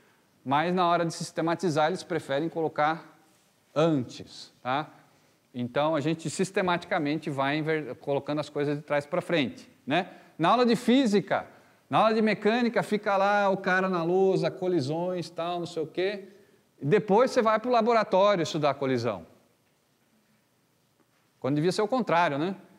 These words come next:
Porque o ser humano aprendeu sobre colisão, observando colisões, depois sistematizando. Tá bom? Ah, bom,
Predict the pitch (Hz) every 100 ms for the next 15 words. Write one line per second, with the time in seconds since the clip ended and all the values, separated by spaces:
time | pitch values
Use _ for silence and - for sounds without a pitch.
0 | _ _ _ _ _ _ _ _ _ _
1 | _ _ - 120 139 160 156 151 160 156
2 | 160 143 143 - 135 - 143 151 139 156
3 | 190 - _ _ _ _ _ _ _ _
4 | 160 233 208 220 170 175 170 156 156 143
5 | 139 147 190 - - _ _ _ _ _
6 | _ 95 123 123 120 127 147 - 147 160
7 | 165 165 165 160 127 92 - _ _ _
8 | _ _ _ _ 101 123 160 190 - _
9 | _ _ _ _ _ _ _ _ _ _
10 | _ _ _ _ 113 120 120 113 110 135
11 | 120